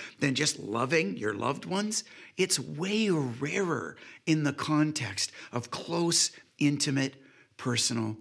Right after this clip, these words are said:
relationship. And yet, that kind of faithfulness to be committed to someone, even when they're faithless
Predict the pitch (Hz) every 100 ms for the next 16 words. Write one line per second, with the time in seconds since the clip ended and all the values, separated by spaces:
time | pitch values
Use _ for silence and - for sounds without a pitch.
0 | - _ _ _ - 101 - - 85 -
1 | 82 - _ _ _ _ _ _ _ 131
2 | 117 120 151 127 92 - _ _ _ -
3 | 151 151 - 170 175 160 120 - 147 156
4 | - 120 113 104 - - - - 151 127
5 | 143 143 127 110 131 160 170 170 151 -
6 | 151 147 156 170 170 - - - 214 208
7 | 214 190 170 175 180 170 160 - 143 139
8 | - 170 170